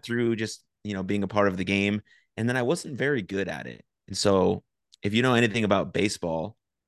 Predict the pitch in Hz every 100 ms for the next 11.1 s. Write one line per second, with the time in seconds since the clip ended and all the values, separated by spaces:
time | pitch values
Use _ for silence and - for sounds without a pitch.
0 | _ - 90 90 85 76 - _ _ _
1 | _ - 110 123 117 - 104 107 104 -
2 | 95 92 92 - 113 80 - 90 87 -
3 | _ _ - 127 - 143 143 107 113 107
4 | 101 101 98 101 - 98 90 98 98 -
5 | 107 98 95 - 95 90 90 90 87 92
6 | - _ - 104 101 90 107 113 110 95
7 | 104 107 101 98 98 95 92 95 _ _
8 | _ 98 101 95 98 95 95 95 - 107
9 | 101 98 90 92 92 90 90 87 90 -
10 | 113 123 117 - 120 120 - 110 110 107